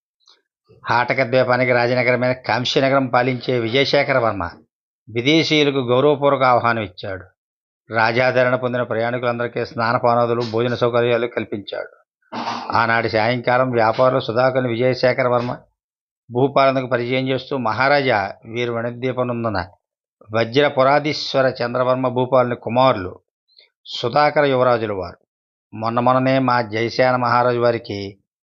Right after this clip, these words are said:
ఆత్మీయ బంధువయ్యారు. వారే వీరిని స్వయంగా మీ వద్దకు పంపినారు. వీరితో మాట్లాడగలరని" చెప్పి రాజసన్మానాలు పొంది కీచక ద్వీపం నుంచి తెచ్చిన సుగంధ ద్రవ్యాలను అమ్ముకొని అతడి విలువైన రత్నములు కొనుగోలు చేసుకుని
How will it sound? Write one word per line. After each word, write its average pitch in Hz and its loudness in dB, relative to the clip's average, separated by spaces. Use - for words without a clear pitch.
ఆత్మీయ 139 0
బంధువయ్యారు. 104 -2
వారే 117 2
వీరిని 143 2
స్వయంగా 131 0
మీ 127 -2
వద్దకు 120 -2
పంపినారు. 104 -4
వీరితో 131 2
మాట్లాడగలరని" 110 0
చెప్పి 113 -4
రాజసన్మానాలు 127 0
పొంది 104 -6
కీచక 147 0
ద్వీపం 139 4
నుంచి 139 0
తెచ్చిన 127 0
సుగంధ 117 0
ద్రవ్యాలను 131 2
అమ్ముకొని 107 -4
అతడి 120 -2
విలువైన 131 2
రత్నములు 139 0
కొనుగోలు 123 -2
చేసుకుని 107 -6